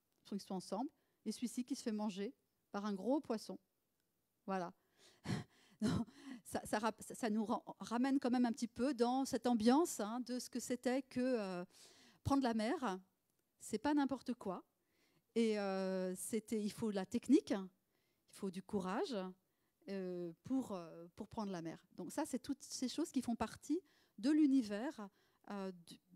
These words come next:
imaginaire et pas qu'imaginaire, hein, de, de, du quotidien, euh, de ces Grecs, et notamment donc, euh, d'Hérodote quand il raconte cette histoire, et de son auditoire. Alors Artémise, donc c'est une femme puissante.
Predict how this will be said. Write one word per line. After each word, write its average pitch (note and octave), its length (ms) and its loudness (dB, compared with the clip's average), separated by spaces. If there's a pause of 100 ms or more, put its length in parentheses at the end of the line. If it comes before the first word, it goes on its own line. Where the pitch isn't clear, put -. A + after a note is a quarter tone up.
(140)
imaginaire G3+ 560 -4
et G3 60 -4
pas G#3+ 140 -4
qu'imaginaire, G3 760 -4
hein, B3 140 0
de, G#3+ 180 -2
de, F#3+ 280 -4
du F3+ 140 -8
quotidien, A3+ 640 -2 (380)
euh, F#3 180 -2
de F#3 140 0
ces A3 200 -2
Grecs, G#3 400 -4
et A3 140 0
notamment G3+ 500 -2
donc, G#3+ 360 -4
euh, F3+ 200 -4 (300)
d'Hérodote G#3+ 460 0
quand - 180 -6
il G#3 80 -4
raconte G3 360 -8
cette - 200 -10
histoire, B3 480 -8 (420)
et A#3+ 120 -2
de A3+ 100 -2
son G#3+ 220 -6
auditoire. F#3 580 -12 (1600)
Alors G#3 260 0
Artémise, C4 640 4 (1400)
donc A#3 140 -4
c'est - 160 -2
une B3 100 4
femme G3+ 220 2
puissante. D4+ 640 2